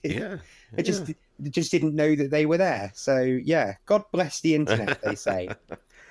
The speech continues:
Speaker 1: Yeah, I mean, I, you know, I've, I've watched, uh, two or three of, of your, your videos, and I f-, just find them really fascinating. I think, you know, uh,
Speaker 2: Well, thank
Speaker 1: it's
Speaker 2: you.
Speaker 1: not something, you know, I, that I would see that in those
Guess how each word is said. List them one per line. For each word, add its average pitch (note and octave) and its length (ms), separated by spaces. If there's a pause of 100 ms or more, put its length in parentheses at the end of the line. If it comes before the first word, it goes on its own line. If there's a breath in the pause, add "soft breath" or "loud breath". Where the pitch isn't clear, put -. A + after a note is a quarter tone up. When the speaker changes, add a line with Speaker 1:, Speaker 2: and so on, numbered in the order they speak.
(120 loud breath)
Speaker 1:
Yeah, A#2+ 220
I - 40
mean, B2+ 180
I, A#2+ 120
you F2+ 120
know, F2+ 140
I've, G#2 260
I've G#2 280
watched, - 320
uh, D2+ 220
two G2 180
or E2 40
three F2+ 260
of, D#2 140
of C#2+ 320
your, D2 140 (140)
your C#2+ 140
videos, C#2 360
and D#2 100
I D#2 60
f-, - 260
just - 180
find C2+ 220
them C#2 80
really C2+ 200
fascinating. A#1+ 600
I A#1+ 60
think, - 260 (560 loud breath)
you - 80
know, - 60 (340)
uh, - 140
Speaker 2:
Well, - 180
thank G#3 140
Speaker 1:
it's - 100
Speaker 2:
you. G#2+ 60
Speaker 1:
not - 160
something, D2 640 (100)
you C#2 120
know, - 180
I, A#1 80 (680)
that - 160 (400)
I F2+ 140
would F2 160
see F2+ 240
that E2 240
in E2+ 120
those E2 300